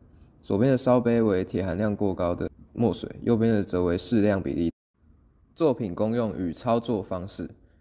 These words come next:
我们的产品适用于书写文字及绘画。操作方式为：打开瓶盖并取出适量墨水，再将墨水倒入笔管中，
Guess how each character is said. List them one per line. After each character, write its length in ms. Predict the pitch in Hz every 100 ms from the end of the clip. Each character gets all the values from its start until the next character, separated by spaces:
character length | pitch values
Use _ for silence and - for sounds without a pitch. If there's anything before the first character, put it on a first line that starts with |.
| _ _
我 120 | 107
们 100 | 107
的 60 | 107
产 220 | 113 123
品 180 | 127 107
适 160 | 123
用 200 | 127 120
于 140 | 101 101
书 220 | 131 143
写 180 | 131 92
文 180 | 87
字 220 | 95 104 90
及 220 | 82 82
绘 180 | 113 92
画。 320 | 95 - - _ _ _ _ _ _
操 200 | - 143
作 120 | 160 151
方 200 | 143 147
式 180 | 143
为： 340 | 127 104 92 101 - _ _
打 120 | - 73
开 160 | 131
瓶 220 | 147 120
盖 180 | 113 113
并 280 | 107 113 104 - _ _
取 180 | - 82
出 220 | - 110
适 220 | - 110
量 180 | 104 92
墨 140 | 90
水， 180 | - - - _ _ _ _ _ _ _ _
再 120 | 127
将 140 | 123
墨 140 | 131 127
水 180 | 107 87
倒 140 | 110
入 100 | 107
笔 180 | - 87
管 220 | 90 78
中， 260 | - 87